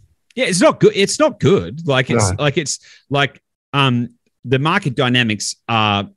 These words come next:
Speaker 1: are what they are. Rents are going up because there is a huge amount of demand for rentals. So, you know, you don't,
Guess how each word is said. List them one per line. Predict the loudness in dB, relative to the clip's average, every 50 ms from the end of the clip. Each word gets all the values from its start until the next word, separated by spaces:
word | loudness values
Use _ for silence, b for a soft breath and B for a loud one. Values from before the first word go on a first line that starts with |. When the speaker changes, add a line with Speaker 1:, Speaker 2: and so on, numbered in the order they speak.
| _ _ _ _ _ _ -6
Speaker 1:
are | -4 -2 -2
what | -2 -4 -6 -6
they | -4 -2 -2
are. | 0 -2 -2 -2 -2
Rents | -2 -2 -2 -4 -4
are | -4
going | -2 -2 0 -2
up | -2 -4 -6 -8
because | -12 -6 -4 -2 -2 -2 -2 -4 -4
there | -2 -2 0 0
is | 0 -2 -4
a | -8 -8 -2
huge | -2 -2 0
amount | 0 -2 -4 -4
of | -4
demand | -4 -2 -2 -2 -2 -4 -6
for | -8 -6
rentals. | -6 -6 -6 -8 -14 -14 -8
So, | -4 -2 0 0 0 -2 B B B B B B B -8
you | -4 -4
know, | -2 -2
you | -2 -2 0
don't, | 0 -2 -2 -4